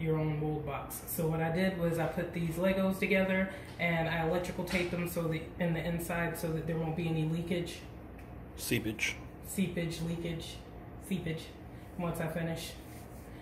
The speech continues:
Speaker 1: I also did it on the outside to make sure that everything stays nice and tight because I plan on using this again when I pour my coasters. I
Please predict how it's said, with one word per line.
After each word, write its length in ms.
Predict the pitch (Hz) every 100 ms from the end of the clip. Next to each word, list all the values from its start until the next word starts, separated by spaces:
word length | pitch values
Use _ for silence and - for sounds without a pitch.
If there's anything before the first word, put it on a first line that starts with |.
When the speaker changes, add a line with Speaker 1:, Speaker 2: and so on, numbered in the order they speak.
| -
Speaker 1:
I 60 | 175
also 380 | 175 170 180 165
did 160 | 180
it 80 | 175
on 140 | 170
the 100 | 160
outside 540 | 170 165 165 175 170 165
to 80 | 160
make 180 | 165
sure 200 | - 175
that 100 | 160
everything 340 | 165 170 170 160
stays 260 | - 160
nice 260 | 170 165 -
and 120 | 160
tight 300 | - 175 170
because 220 | 175 165
I 80 | 165
plan 260 | - 175 165
on 160 | 160
using 240 | 165 156 156
this 160 | 156
again 300 | 156 160 156
when 100 | 156 156
I 60 |
pour 460 | 151 165 160 147 - - - - -
my 200 | 147 151
coasters. 580 | - 160 - - - - - - - - - - - - - - - -
I 260 | 165 151